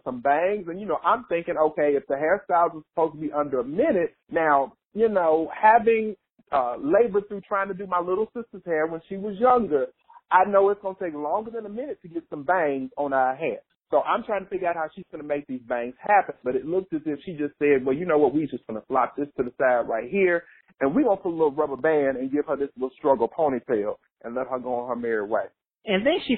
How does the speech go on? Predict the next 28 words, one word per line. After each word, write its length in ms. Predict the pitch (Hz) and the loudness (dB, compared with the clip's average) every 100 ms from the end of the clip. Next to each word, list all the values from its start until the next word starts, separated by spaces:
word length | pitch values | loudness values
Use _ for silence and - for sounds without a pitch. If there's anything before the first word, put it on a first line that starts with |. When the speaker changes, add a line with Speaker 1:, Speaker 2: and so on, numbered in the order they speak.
| - | 0
Speaker 2:
finger 280 | 285 285 226 | 0 0 -2
combed 500 | 254 214 190 180 160 | 2 2 2 0 0
the, 120 | 160 170 | 0 0
the 100 | 156 | -4
hair 260 | 139 220 196 | 0 2 4
that 100 | 175 | 2
was 80 | 165 | 0
in 100 | 160 | -4
the 60 | - - | -6 -2
front. 320 | 214 147 - _ - - _ 185 | 0 0 -4 _ -20 -20 _ 0
And 340 | 190 175 180 | 2 2 2
it 80 | 202 | 2
was 160 | 190 - | 2 0
so 180 | 233 214 - | 0 2 2
funny 240 | 254 226 | 2 2
'cause 460 | - 180 156 156 156 - - _ _ - | 0 2 4 2 0 -8 -20 _ _ -16
she 220 | - 247 | -2 2
was 100 | 202 - | 2 4
sitting 280 | 233 202 190 | 2 2 2
there. 340 | 190 190 185 156 | 4 4 4 2
At 80 | - | 2
first 240 | 196 - | 0 2
she 100 | 233 | 0
was 140 | 160 - - | 0 0 2
cheesing 440 | 214 196 170 165 | 2 2 0 2
real, 500 | 185 214 226 233 - _ - | 4 4 2 0 -6 _ -4
real 560 | 165 220 262 269 - - | 2 4 4 2 -2 0
hard. 600 | 226 277 247 151 135 | 4 6 6 6 2